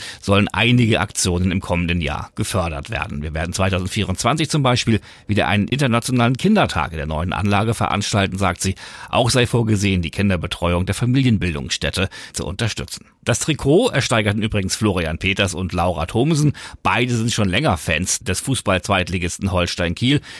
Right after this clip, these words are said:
Jetzt schmücken sie sich mit dem Trikot eins ihrer Idole, dem Nationalspieler Shuto Machino. Der ein Meter fünfundachtzig große Mittelstürmer ist gebürtiger Japaner und schloss sich zur neuen Spielzeit den Kielern an.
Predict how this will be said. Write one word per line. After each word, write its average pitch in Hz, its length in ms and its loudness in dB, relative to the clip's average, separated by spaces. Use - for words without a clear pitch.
Jetzt 117 360 2
schmücken 107 360 2
sie 95 120 0
sich 90 380 -2
mit - 160 -4
dem 92 280 0
Trikot 160 380 2
eins - 280 -4
ihrer 82 260 -4
Idole, 107 480 0
dem 76 120 -2
Nationalspieler 85 840 0
Shuto 165 320 2
Machino. 143 480 0
Der - 120 -2
ein 110 120 2
Meter 196 200 2
fünfundachtzig 151 560 -2
große 127 280 2
Mittelstürmer 120 540 2
ist - 140 -4
gebürtiger 87 420 -2
Japaner 107 460 0
und 151 120 0
schloss 170 220 0
sich 160 140 -2
zur 143 100 0
neuen 139 180 4
Spielzeit - 680 -2
den 82 340 -4
Kielern 87 400 -2
an. - 240 -8